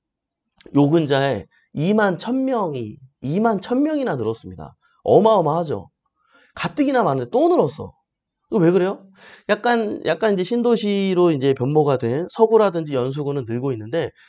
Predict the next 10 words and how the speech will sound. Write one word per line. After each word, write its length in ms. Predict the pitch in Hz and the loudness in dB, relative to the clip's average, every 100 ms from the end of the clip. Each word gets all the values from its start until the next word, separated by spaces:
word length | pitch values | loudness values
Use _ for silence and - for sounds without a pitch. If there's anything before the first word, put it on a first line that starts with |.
| _ - | _ -8
좀 140 | 139 | -6
이제 120 | 120 | -6
안 220 | - 117 | -6 -4
좋은, 260 | 135 202 185 143 147 | 0 2 0 -6 -8
안 160 | 117 120 | -6 -4
좋은 260 | 185 185 143 | -2 -2 -6
부분이 260 | 127 131 | -6 -8
있습니다. 540 | 110 - 98 95 - - _ - _ | -8 -12 -14 -14 -14 -16 _ -20 _
약간 320 | 117 120 156 | -6 -2 -4
구도심인 720 | 151 160 233 196 131 113 160 | -2 0 0 0 -2 -4 -6